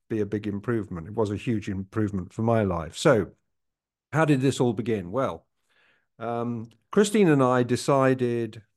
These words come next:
uh, a year or so ago, uh, that we wanted to go and see, you know, that abba show, abba, abba Voyage. Uh, do you pronounce it the French way, Voyage, or is it abba, abba Voyage? I, I don't know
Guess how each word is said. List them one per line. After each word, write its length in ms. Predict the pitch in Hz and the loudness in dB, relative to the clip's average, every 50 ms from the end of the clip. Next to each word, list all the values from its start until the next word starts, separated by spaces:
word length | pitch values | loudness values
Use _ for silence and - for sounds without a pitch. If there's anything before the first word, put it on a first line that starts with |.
| _ _ _ _ _ _ _ _ _ | _ _ _ _ _ _ _ _ _
uh, 380 | _ 120 107 107 104 101 90 85 92 92 | _ -6 -4 -4 -4 -4 -6 -8 -12 -14
a 120 | - - _ _ _ _ | -16 -16 _ _ _ _
year 240 | 117 117 127 139 135 | -2 2 4 4 6
or 140 | 113 101 95 | 4 4 0
so 240 | - - 92 87 | -2 -4 -4 -4
ago, 500 | 90 90 90 95 95 92 92 92 90 87 87 _ _ _ _ _ _ _ | -4 -4 -4 -4 -2 -2 -4 -4 -6 -8 -10 _ _ _ _ _ _ _
uh, 280 | 87 82 87 92 92 95 104 _ _ _ _ - 196 220 190 139 | -16 -14 -14 -12 -14 -16 -20 _ _ _ _ -20 -20 -20 -18 -8
that 80 | - 101 | -8 -6
we 160 | 90 107 113 | -4 -4 -4
wanted 300 | 107 107 117 107 104 95 | -2 -2 -2 -2 -4 -6
to 80 | - 110 | -4 -2
go 180 | 107 110 101 | -2 -2 0
and 160 | 95 95 98 95 | 0 -4 -4 -6
see, 460 | - - 107 95 92 92 92 90 - _ _ _ _ - _ _ _ _ - 101 90 _ _ _ _ | -2 -2 0 0 0 -2 -4 -6 -8 _ _ _ _ -20 _ _ _ _ -16 -16 -16 _ _ _ _
you 80 | 127 | 0
know, 100 | 110 104 | 2 2
that 200 | 98 107 101 - - | 2 2 0 0 -4
abba 320 | - 104 110 101 - 87 | -2 -2 -2 0 0 -2
show, 500 | - - - - 95 78 71 73 80 90 _ _ _ _ _ - 98 | -2 -4 -4 -4 -4 -4 -4 -8 -14 -16 _ _ _ _ _ -14 -6
abba, 460 | 107 117 117 104 123 120 107 101 101 - _ | -4 -4 0 2 2 0 0 -2 -8 -4 _
abba 280 | 123 120 117 117 120 | -2 0 2 2 2
Voyage. 840 | 107 101 107 120 120 120 117 117 123 127 127 131 135 135 127 - - - | 2 2 0 2 4 4 4 4 4 4 4 2 2 0 -2 -4 -8 -8
Uh, 60 | 107 | -6
do 120 | 98 123 | -2 -2
you 60 | 127 | -4
pronounce 380 | 123 - 139 135 135 131 - - | -2 0 0 0 0 -2 -2 -4
it 140 | 135 117 - | -4 -4 -4
the 80 | 127 | -8
French 340 | - - 139 131 131 - - | -4 -2 -2 -2 -2 -6 -4
way, 180 | 131 127 131 131 | -2 0 0 2
Voyage, 560 | 113 120 120 123 117 123 123 127 127 123 104 | 2 2 0 0 0 0 0 0 -2 -2 -4
or 140 | 98 95 101 | -2 -4 -2
is 100 | 104 95 | -2 -2
it 100 | 104 - | -4 -4
abba, 280 | 110 107 101 98 101 - 117 | -4 -6 -4 -6 -10 -6 -6
abba 220 | 107 104 98 98 | -6 -4 -4 -6
Voyage? 440 | 90 92 101 95 92 85 82 - - | -4 -2 -2 0 0 -2 -4 -4 -4
I, 160 | 98 98 101 - 85 | -2 -2 -4 -6 -10
I 60 | 95 | -10
don't 260 | 92 95 90 85 95 | -8 -8 -8 -8 -8
know 200 | 104 87 73 87 | -10 -12 -12 -14